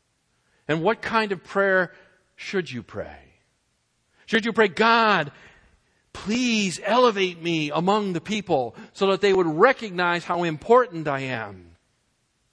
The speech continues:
So they would see that when I open my mouth and things come out, that it's necessary for them to hear those things. That they would follow me around and give me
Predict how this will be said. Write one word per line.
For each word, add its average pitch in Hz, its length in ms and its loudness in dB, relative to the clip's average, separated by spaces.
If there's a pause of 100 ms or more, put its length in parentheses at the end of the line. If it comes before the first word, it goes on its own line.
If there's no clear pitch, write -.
(320)
So 202 120 4
they 220 160 6
would 202 200 2
see 285 440 0
that 214 100 2
when 196 120 -2
I 190 80 0
open 240 320 2
my 185 180 0
mouth 208 540 0 (260)
and 160 180 0
things 247 320 -4
come 202 160 -4
out, 226 280 4
that 180 120 -2
it's 175 160 -4 (180)
necessary 214 720 2
for 190 140 0
them 196 220 0
to 165 100 -4
hear 262 320 -4
those 196 320 0
things. 113 560 -8 (1500)
That 202 140 4
they 208 100 2
would 208 180 2
follow 277 420 4
me 208 160 0
around 175 760 2
and 139 320 -4 (480)
give 247 220 2
me 196 420 -2